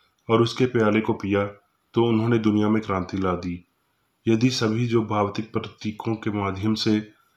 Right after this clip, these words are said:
अपने स्मरण वास्तव की तलाश करते हैं, तो सलीब उठाएंगे, बीमारों को ठीक करेंगे, बुराइयों को बाहर निकालेंगे और गरीबों को मसीह या सत्य को उपदेश देंगे,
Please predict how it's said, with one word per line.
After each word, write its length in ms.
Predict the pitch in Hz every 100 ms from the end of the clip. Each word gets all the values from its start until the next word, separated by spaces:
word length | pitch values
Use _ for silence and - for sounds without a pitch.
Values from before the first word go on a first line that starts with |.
| _ 113
अपने 200 | 127 117
स्मरण 480 | - 107 110 117
वास्तव 360 | 107 104 - 113
की 260 | 107 - 104
तलाश 320 | 104 98 -
करते 340 | 98 90 110
हैं, 360 | 110 113 117 - _ _ -
तो 60 | 113
सलीब 360 | - 110 113
उठाएंगे, 480 | 113 110 107 104 107
बीमारों 400 | 104 101 101 98
को 120 | 98
ठीक 340 | 98 - 107 -
करेंगे, 380 | 110 107 107 107 - _ _ _ _
बुराइयों 320 | 107 104 107
को 140 | 107 104
बाहर 220 | 98 98
निकालेंगे 520 | 107 107 107 107 107
और 260 | 107 104 101
गरीबों 300 | 98 101 104
को 140 | 104
मसीह 540 | 98 92 - 104 110 - _ _ _ -
या 60 | 117
सत्य 400 | - 113 - 123
को 180 | 123 120
उपदेश 560 | - - 107 107 -
देंगे, 340 | 101 95 92